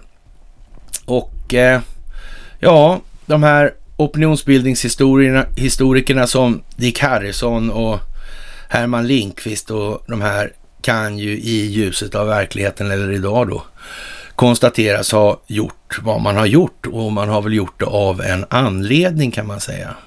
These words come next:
Så. Och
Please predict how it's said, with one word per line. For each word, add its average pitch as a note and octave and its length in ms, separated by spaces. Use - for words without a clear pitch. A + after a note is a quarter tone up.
Så. - 300
Och B2 580